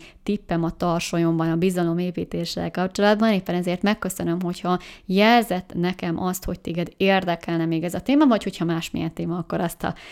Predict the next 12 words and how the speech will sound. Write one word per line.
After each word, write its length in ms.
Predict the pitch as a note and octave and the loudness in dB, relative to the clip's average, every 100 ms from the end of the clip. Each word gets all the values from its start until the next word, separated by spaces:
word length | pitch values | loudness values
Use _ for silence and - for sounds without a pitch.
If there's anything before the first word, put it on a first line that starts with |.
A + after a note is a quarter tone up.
| - - | -20 -4
meg-, 340 | F3 F3+ F#3 - - - - | 2 4 2 -2 -16 -12 -4
meglátást, 760 | F3 G3 G3+ F#3+ F#3 F#3 F3+ G3 | 2 4 4 4 2 2 0 -2
azt 160 | - | -2
a 120 | F3+ | -4
véleményt 500 | E3 F#3 F#3 F3+ F3+ | 4 4 4 2 -2
is 120 | F3+ E3+ | -4 -4
nagyon 260 | F3+ F#3 | -4 -4
szívesen 420 | F#3+ G3+ G3 - | -4 -4 -4 -4
fogadom, 440 | F3+ A#3 A3+ F3+ F3+ | -2 2 2 2 0
nyugodtan 460 | F3+ E3+ F3+ E3+ | 0 -4 -6 -4
írd 300 | E3+ F3+ F3+ F3 | -2 0 -2 -2
nekem 380 | F#3 - F3+ | -6 -4 -4